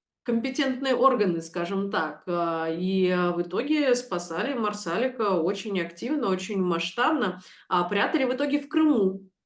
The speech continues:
А, в Крыму, как выяснилось, в оккупированном довольно часто, а, прячут вот таких вот эвакуированных,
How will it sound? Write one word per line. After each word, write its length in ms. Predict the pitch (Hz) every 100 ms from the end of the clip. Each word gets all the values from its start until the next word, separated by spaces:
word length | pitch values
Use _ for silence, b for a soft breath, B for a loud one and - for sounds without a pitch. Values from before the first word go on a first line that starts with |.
| -
А, 360 | 202 190 180
в 100 | 180 -
Крыму, 500 | 185 196 294 330 -
как 320 | 214 196 -
выяснилось, 800 | 185 202 196 - 180 165 165 -
в 80 | 175
оккупированном 760 | 175 196 214 180 165 165 156
довольно 520 | 156 156 214 247 240 240 B B
часто, 400 | - 226 226 - 190 175 165 180 175 165 165
а, 20 |
прячут 600 | 160 175 185 - 175 -
вот 300 | 165 175 -
таких 340 | 180 175 180 -
вот 180 | 170 -
эвакуированных, 920 | 175 190 214 214 180 165 160 156